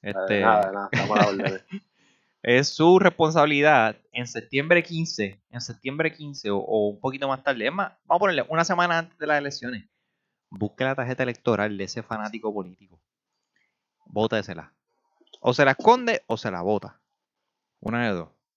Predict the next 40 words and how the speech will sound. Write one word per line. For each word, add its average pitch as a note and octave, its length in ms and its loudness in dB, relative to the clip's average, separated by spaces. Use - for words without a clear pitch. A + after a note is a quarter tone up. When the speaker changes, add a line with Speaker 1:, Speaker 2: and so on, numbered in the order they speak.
Speaker 2:
Pero A#2 220 4
que A2+ 140 -2
no A#2+ 160 0
pueda B2 320 2
ir A2 100 -2
a A#2 60 0
votar, G2 360 -4
que G2+ 140 -16
no G2+ 100 -8
salga A#2+ 300 -6
a B2 40 -2
votar G#2+ 260 -6
por A2 100 -6
la G2+ 80 -10
misma F#2+ 280 -14
gente G2+ 240 -16
de, F#2 240 -12
de, F#2 300 -16
por G2+ 120 -10
la F#2 80 -8
misma G#2 440 -10
fucking G#2 380 -10
gente F#2+ 260 -16
que F#2 80 -10
tiene F2+ 160 -20
el - 60 -20
país F#2 200 -10
jodido. F2 300 -20
Speaker 1:
Hacho, - 260 -12
ya F2 80 0
sabes, G2 400 2
esa, - 80 -6
esa - 140 0
tarjeta G2+ 300 6
está G2 200 4
en G2+ 120 2
caja G2+ 300 10
de G2+ 100 8
fuerza, F#2+ 400 0
cabrón. F#2 340 2